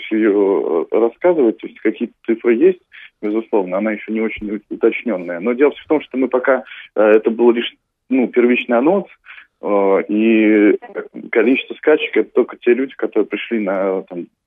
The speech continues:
соответствующую страничку и скачали сами. А, вообще говоря, для нас это проект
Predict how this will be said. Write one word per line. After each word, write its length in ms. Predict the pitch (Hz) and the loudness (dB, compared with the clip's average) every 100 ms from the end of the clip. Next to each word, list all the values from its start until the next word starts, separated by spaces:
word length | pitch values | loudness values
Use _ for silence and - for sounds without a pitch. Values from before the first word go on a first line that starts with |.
| _ | _
соответствующую 460 | 104 - 107 - - | -4 -2 -4 -6 -10
страничку 400 | 110 135 143 - | -4 -4 -4 -8
и 60 | |
скачали 480 | - 104 - 117 107 | -4 -4 -2 -2 -2
сами. 280 | - 85 78 _ - - - - | -6 -8 -10 _ -20 -20 -20 -10
А, 320 | 98 92 92 | -4 0 0
вообще 300 | 90 98 - 147 | 0 -2 0 2
говоря, 240 | 113 127 | 2 2
для 120 | 107 | 2
нас 140 | 117 120 - | 2 0 -6
это 80 | 110 | -2
проект 280 | 113 113 | 0 0